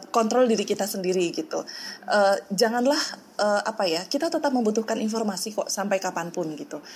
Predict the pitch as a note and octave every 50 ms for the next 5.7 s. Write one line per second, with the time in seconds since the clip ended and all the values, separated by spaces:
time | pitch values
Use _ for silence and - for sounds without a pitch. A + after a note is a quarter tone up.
0 | - - - - - - - G3 G3 F#3 - - - - - - - - - G3
1 | F#3+ F#3+ F#3+ F#3+ F#3+ - F#3 G3 G3 - G#3 G#3 G#3+ G3+ - A#3+ B3+ G#3+ G#3+ G#3
2 | G#3+ G#3+ G3+ F#3+ F#3 G3+ G#3 B3 A3 F#3+ F#3 F#3+ G#3+ A3 F3+ - G3 F#3 F3+ -
3 | G3 F#3+ F#3 F#3+ A#3 B3 - - B3+ G#3+ F3+ F3+ F#3+ - - F3+ F3+ F3 F#3 F#3+
4 | F#3 - - - - F3+ F#3 F#3 F3 F3 F3 E3+ F3 - G3 F#3+ F#3 F#3+ - -
5 | - F#3 F#3 F3+ E3+ E3+ E3 E3+ F3 - F3+ F3 F3+